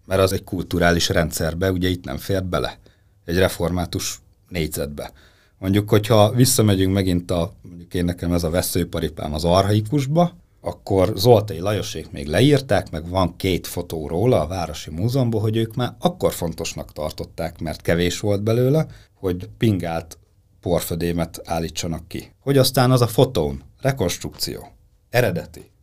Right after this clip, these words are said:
hát az öreg ördög fogja már megmondani. A lényeg az, hogy van róla két fotó. Meg úgy leírták, hogy amúgy volt ilyen, de egy, egy darab fotót nem látsz róla. És amikor mentem bontási folyamatokra, és néztem, hogy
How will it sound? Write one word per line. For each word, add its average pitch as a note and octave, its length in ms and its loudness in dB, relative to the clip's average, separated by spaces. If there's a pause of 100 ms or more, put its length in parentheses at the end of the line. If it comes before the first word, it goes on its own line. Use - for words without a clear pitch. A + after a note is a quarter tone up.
hát A2+ 240 0
az G#2+ 180 -6
öreg F2 240 -2
ördög D#2 320 -6
fogja D2+ 320 -6
már D#2+ 160 -2
megmondani. A#2 640 0 (280)
A A#2+ 100 2
lényeg G#2+ 340 6
az, B2 160 -4
hogy A2+ 140 0
van G2+ 180 4
róla G#2 280 4
két - 260 -2
fotó. - 400 -6 (300)
Meg D#3 140 4
úgy F#3+ 140 6
leírták, A#2+ 500 4
hogy A2 120 -4
amúgy G2+ 300 0
volt G#2 380 4
ilyen, C2+ 300 -4
de G2 100 2
egy, A2+ 160 2
egy A#2 80 0
darab A#2 240 2
fotót - 420 -8
nem C#2 160 -8
látsz - 280 -10
róla. C#3 360 0 (260)
És B2 200 2
amikor B2 340 4
mentem G2 600 2
bontási A#2 800 2
folyamatokra, D#3+ 1000 2
és - 320 -4
néztem, G#2+ 600 2
hogy F#2 340 -4